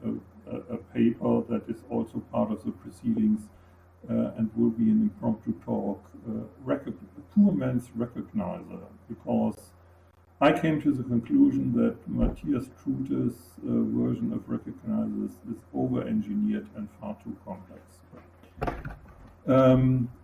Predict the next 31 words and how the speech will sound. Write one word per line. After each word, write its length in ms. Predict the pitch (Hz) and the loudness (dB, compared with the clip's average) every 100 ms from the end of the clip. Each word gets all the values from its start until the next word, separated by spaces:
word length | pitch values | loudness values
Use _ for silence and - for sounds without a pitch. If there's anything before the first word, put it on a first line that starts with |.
| - | -6
okay, 380 | 127 127 113 | 0 2 4
that, 380 | - 262 285 - | 2 4 2 2
that 240 | 139 - - | 0 0 2
was 240 | 135 - | 0 0
my, 260 | 123 120 120 | 2 2 2
my 340 | - 123 117 | 0 2 4
rant 460 | 110 117 123 131 - | 4 4 2 0 -4
on, 340 | 120 113 110 98 | 0 2 2 0
on 160 | 113 | 0
recognizers. 920 | 110 139 156 147 156 139 135 127 127 117 - - - | 0 0 0 -4 -4 0 0 0 -2 -4 -12 -16 -2
Uh, 440 | 120 117 110 107 - - - - - _ _ - | 2 4 6 4 0 -12 -20 -20 -20 _ _ 2
so 400 | 175 175 - - - - | 6 6 2 -8 -20 0
on 160 | 160 165 | 0 4
top 280 | 185 190 | 4 4
of 260 | 180 165 160 - - | 4 2 0 -8 -8
the 260 | 139 131 139 | -4 0 2
Docker 360 | 185 - 147 | 4 2 0
image, 720 | 143 135 127 120 117 - - - | 0 0 2 2 0 -8 -12 -2
uh, 220 | 120 117 - | 2 2 0
everything 640 | 127 123 117 - 120 113 | 0 0 -2 0 2 2
works 200 | 107 101 | 0 -4
fine. 500 | - 147 147 151 151 - | -4 0 2 2 0 -2
And 200 | 127 123 | -4 0
once, 520 | 127 131 131 - - - - | 0 2 0 -6 -14 -16 -4
uh, 300 | 123 113 110 107 - _ - - | 2 2 2 -2 -10 _ -20 -20
G 180 | - 160 | -4 -2
force 420 | 165 143 131 123 | 0 2 2 2
one 340 | 123 123 135 135 | 0 0 0 -2
point 300 | 131 113 - - | 0 0 0 0
oh 380 | 139 139 135 - | 4 4 4 2
is 280 | 139 127 | 2 2